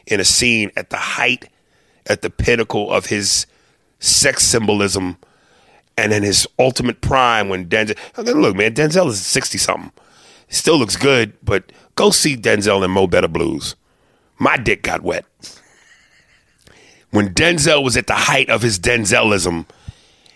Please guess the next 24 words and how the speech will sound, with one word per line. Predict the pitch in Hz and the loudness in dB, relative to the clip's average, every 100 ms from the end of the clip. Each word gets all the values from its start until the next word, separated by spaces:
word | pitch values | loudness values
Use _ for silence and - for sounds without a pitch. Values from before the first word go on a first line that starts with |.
| - | -4
he | 143 | -2
felt | 139 127 117 | 0 0 0
that | 107 | 0
if | 98 | 0
he | 120 110 | 2 2
had | 95 _ _ _ _ _ _ _ _ _ - | 0 _ _ _ _ _ _ _ _ _ -4
put | 143 | -2
himself | 127 - 120 - | 2 2 0 0
on | 113 | 0
screen | - - 110 101 | 0 0 0 0
fucking | - 107 98 98 | 0 -2 0 0
a | |
white | 98 92 | 2 0
woman, | 90 85 82 - _ _ _ _ _ | 0 -2 -4 -8 _ _ _ _ _
that | 95 90 | -2 0
would | 90 | -2
turn | 95 90 | 0 2
off | 87 | 0
his | 87 82 | -2 -2
black | 85 82 | 0 0
female | - 82 82 | -2 -4 -2
fan | 80 80 76 | -4 -4 -4
base. | 80 82 - _ _ - - 135 | -6 -8 -12 _ _ -8 -2 2
Oh, | 180 | 2